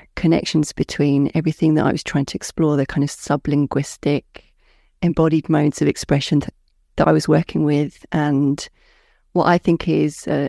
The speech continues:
a neurodivergent or autistic way of sense making. Um, I could really see the links. So that led me into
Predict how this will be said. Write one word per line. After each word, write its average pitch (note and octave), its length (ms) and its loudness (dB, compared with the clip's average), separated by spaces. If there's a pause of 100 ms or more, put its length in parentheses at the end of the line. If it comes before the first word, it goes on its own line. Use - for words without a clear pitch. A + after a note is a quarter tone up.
a D#3 40 -2
neurodivergent D#3+ 920 0
or C#3+ 180 0
autistic - 540 -4
way C#3+ 240 0
of - 320 -8 (300)
sense - 500 0
making. D3 600 0 (640)
Um, D3+ 180 -2
I D#3+ 80 0
could - 220 -2
really E3+ 180 4
see D#3+ 200 -2
the D#3+ 100 2
links. - 500 0
So - 140 0
that D#3 180 0
led D3+ 160 0
me D3 140 4
into D3 560 -2